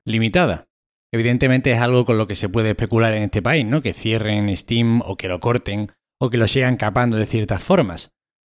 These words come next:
Por ejemplo, tampoco tienen acceso a redes sociales como YouTube o Facebook. Esta no es la primera vez que pasa algo así, de hecho hace varios años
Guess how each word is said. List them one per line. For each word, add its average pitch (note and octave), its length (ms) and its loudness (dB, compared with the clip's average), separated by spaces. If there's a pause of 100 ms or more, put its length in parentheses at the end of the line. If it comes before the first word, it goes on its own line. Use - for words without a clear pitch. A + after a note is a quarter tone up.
Por G#2 120 -2
ejemplo, G#2 400 -2
tampoco A2+ 720 -2
tienen A2 200 -4
acceso A2+ 540 -2
a A2+ 60 0
redes G2+ 220 -4
sociales G#2 440 -2
como F#2+ 400 -2
YouTube C#3 560 0 (180)
o A#2 120 -2
Facebook. E2+ 580 -6 (300)
Esta C3 240 -2
no B2 80 2
es C3 60 2
la B2+ 120 0
primera A2+ 300 -2
vez A2 160 -2
que - 100 -4
pasa G#2+ 320 -2
algo G#2 140 -2
así, D#3+ 480 0
de F#2+ 100 -4
hecho G2 240 -2
hace G#2 300 -2
varios G2+ 240 -2
años A2+ 480 -2